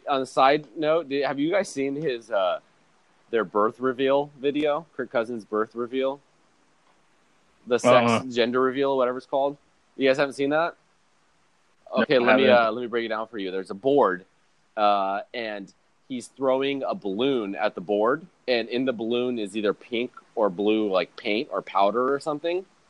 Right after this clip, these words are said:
Speaker 1: Um, I want everyone to stop this podcast and go play this video because he's standing about ten <laughs> feet from this board. He's an N F L quarterback, and he almost misses the board.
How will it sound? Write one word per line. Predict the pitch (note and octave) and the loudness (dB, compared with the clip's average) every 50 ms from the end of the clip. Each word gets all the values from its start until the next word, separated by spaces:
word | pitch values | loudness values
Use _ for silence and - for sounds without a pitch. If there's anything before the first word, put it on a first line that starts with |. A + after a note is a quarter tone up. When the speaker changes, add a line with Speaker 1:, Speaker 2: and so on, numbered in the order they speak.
| _ _ _ _ _ _ _ _ _ _ _ _ - - | _ _ _ _ _ _ _ _ _ _ _ _ -2 2
Speaker 1:
Um, | A2 A2 G#2 G2 F#2 F#2 F#2+ G2 _ _ _ _ - | 6 6 6 6 4 0 -6 -10 _ _ _ _ 2
I | A#2 | 2
want | A#2+ C3+ D3 C#3+ G2+ | 4 4 4 4 4
everyone | B2 C3+ C#3 E3 F#3 F3+ E3+ C#3 | 2 2 2 2 0 0 0 -4
to | A#2+ | -4
stop | A#2 - C3+ A2+ A#2 - | -4 0 0 0 0 0
this | A2+ G#2 - | -6 -14 -8
podcast | - B2 - A2+ - - A2+ F#2 F#2+ - - | -4 -4 -4 -4 -4 -6 -6 -6 -6 -8 -14
and | - A2 G2+ | -12 -10 -6
go | G2 G#2 G2 | -6 -6 -6
play | _ - G#2+ G#2 | _ -4 -2 -2
this | F#2+ F#2 F2 - | -2 -4 -8 -6
video | F#2+ G2+ G2 F#2+ F2 E2 D#2+ D#2+ - _ _ _ _ _ _ _ | -2 0 0 0 0 0 -2 -4 -8 _ _ _ _ _ _ _
because | - A#2+ A#2+ A#2+ A#2+ G#2+ G2 - | 0 0 2 4 4 2 2 0
he's | C3 A2 - | -6 -6 -6
standing | - - B2+ B2 C3 C#3+ C3 | -4 -2 -2 0 0 2 4
about | A#2+ G#2 F#2+ - | 2 2 2 0
ten | - - A2+ B2+ D3 | -4 -2 -2 -2 -2
<laughs> | - | -2
feet | - F#3 F3 - | 0 0 0 0
from | - E3 D3 B2 | 0 0 0 0
this | B2+ B2 | -2 -6
board. | - - B2+ B2 A2 G2+ G2 F#2 - _ _ _ _ _ _ - | -2 2 4 6 6 6 4 2 -2 _ _ _ _ _ _ -8
He's | C#3 B2+ B2+ | -8 -4 -2
an | C#3+ C#3 | -2 0
N | D3 D3+ D#3+ | 2 2 2
F | D#3+ E3+ | 2 2
L | D3 C3+ | 2 2
quarterback, | - - D#3+ C#3+ C3 A#2 G2+ G#2+ G#2 G2+ - - | 2 2 2 2 2 2 2 2 2 2 0 -6
and | - A#2 B2 C3 | -6 -6 -4 -4
he | A#2+ A#2+ - - | -4 -6 -6 -4
almost | A2+ B2+ C3 C#3+ C#3+ C#3 C#3+ C#3+ - - | -2 -2 0 2 0 0 -2 -2 -4 -4
misses | B2 A#2+ A#2+ - A#2+ G#2+ G#2 | -4 -4 -4 -6 -10 -10 -6
the | G#2 G#2+ | -4 -2
board. | F#2+ G#2 G2+ G2 F2+ D#2+ D#2+ | 2 4 4 4 2 0 -4